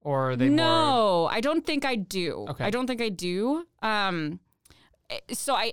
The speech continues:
Speaker 2: I mean, I don't know any of these people, but I think one could argue, like, I'm not gonna be friends with my colleagues. That's my work life, and then I have my personal life,
Speaker 1: Mm-hmm.
Speaker 2: and I'm gonna try to maintain that line or
Speaker 1: Yep.
Speaker 2: that boundary. I absolutely do not have that, of course.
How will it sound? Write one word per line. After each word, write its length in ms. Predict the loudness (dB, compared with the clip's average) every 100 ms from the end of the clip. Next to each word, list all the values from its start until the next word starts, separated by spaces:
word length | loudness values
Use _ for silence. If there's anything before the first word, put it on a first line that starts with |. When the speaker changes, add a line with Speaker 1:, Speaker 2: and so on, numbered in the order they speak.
| -2
Speaker 2:
I 80 | 0
mean, 160 | 0
I 80 | 0
don't 200 | -2 0
know 200 | 0 2
any 140 | 0 -2
of 80 | -4
these 140 | -6
people, 280 | -6 -4 -4
but 120 | -2
I 80 | -2
think 200 | -2 -2
one 220 | -2 -2
could 160 | -2 -2
argue, 480 | -2 -2 -4 -4
like, 300 | -2 -4 -4 -8 -4
I'm 300 | -2 -2 -2
not 280 | -4 -4
gonna 200 | -6 -4
be 220 | -4 -6 -6
friends 340 | -4 -4 -4
with 140 | -6
my 160 | -6 -8
colleagues. 420 | -6 -8 -8 -10
That's 160 | -10 -8
my 140 | -8
work 320 | -4 -6 -4
life, 260 | -4 -4 -4
and 100 | -6
then 120 | -4
I 60 | -4
have 120 | -4
my 140 | -4
personal 580 | -8 -8 -8 -6 -8 -8
life, 420 | -10 -12 -14 -16 -14
Speaker 1:
Mm-hmm. 320 | -10 -8 -4
Speaker 2:
and 80 | -2
I'm 80 | -2
gonna 120 | -4
try 300 | -2 -2 -2
to 60 |
maintain 460 | -2 -4 -4 -6 -4
that 140 | -4
line 220 | -6 -6 -4
or 60 |
Speaker 1:
Yep. 100 | -4 -6
Speaker 2:
that 80 |
boundary. 380 | -4 -6 -6 -8 -6
I 100 | -4
absolutely 380 | -6 -6 -8
do 160 | -6 -6
not 140 | -6
have 280 | -4 -4 -4
that, 160 | -4 -6
of 100 | -6
course. 380 | -4 -4 -6